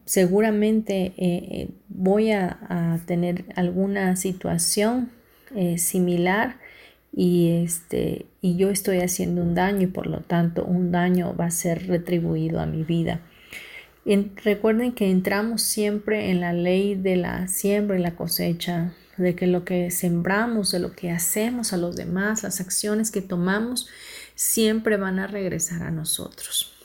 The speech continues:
Así que ya es tiempo que por favor aceptemos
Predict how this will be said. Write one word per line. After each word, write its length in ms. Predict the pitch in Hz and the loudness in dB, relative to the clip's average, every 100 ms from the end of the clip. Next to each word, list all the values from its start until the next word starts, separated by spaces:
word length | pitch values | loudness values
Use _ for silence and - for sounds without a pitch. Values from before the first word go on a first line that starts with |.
| - | -12
Así 360 | - 190 - 240 | -4 -2 0 0
que 180 | 247 226 | 0 2
ya 180 | 220 220 | 2 0
es 240 | 220 - | -4 -6
tiempo 540 | - 214 208 202 190 | -2 0 0 -4 -6
que 100 | 185 | -6
por 200 | 180 165 | -8 -8
favor 360 | 165 170 170 175 | -6 -2 0 0
aceptemos 1080 | 185 185 175 175 _ 226 240 226 196 196 - | -2 -2 -4 -8 _ -4 -2 -2 -2 -2 -6